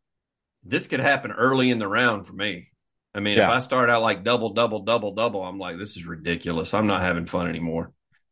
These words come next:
Speaker 2: And you
Speaker 1: Uh,
Speaker 2: just wasted
Speaker 1: and I start
Speaker 2: five hundred bucks or
Speaker 1: Yeah, and I
Speaker 2: however.
Speaker 1: just wasted seven hundred dollars. Um,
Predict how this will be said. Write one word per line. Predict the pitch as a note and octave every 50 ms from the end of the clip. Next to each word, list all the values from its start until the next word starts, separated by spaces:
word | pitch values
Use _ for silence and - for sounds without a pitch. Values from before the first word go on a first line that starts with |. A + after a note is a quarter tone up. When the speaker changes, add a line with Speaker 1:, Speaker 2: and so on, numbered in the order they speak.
| _ _ _ -
Speaker 2:
And | - G2 F#2+ F#2+ A2 A2+
you | A2+
Speaker 1:
Uh, | -
Speaker 2:
just | G#2+ G2
wasted | F#2 G#2+ G#2 G#2 G2+ - - G2+ F#2 F2+ F2 F2+ - _ - -
Speaker 1:
and |
I | G2+ A2+ A#2 A#2
start | - A2 G#2
Speaker 2:
five | G#2 G2+
hundred | G#2 G2+ G2
bucks | G2 G#2 G#2 G2+ - - A2+
or | G#2
Speaker 1:
Yeah, | F#2+
and | F#2 G2
I | G2
Speaker 2:
however. | G2 F#2+
Speaker 1:
just | G2 G2+ -
wasted | G2+ G#2 G#2 - - G2+ F#2 -
seven | - - A2 G2 G2 F#2
hundred | G2+ G2 F#2+ F2+
dollars. | F#2 F2+ F2+ F2 E2+ E2+ E2+ - - - _ _ _ _ _ _ _ _ -
Um, | G#2 G#2+ G#2+ G#2+ G#2 G2+ G2+ G2+ G2 G2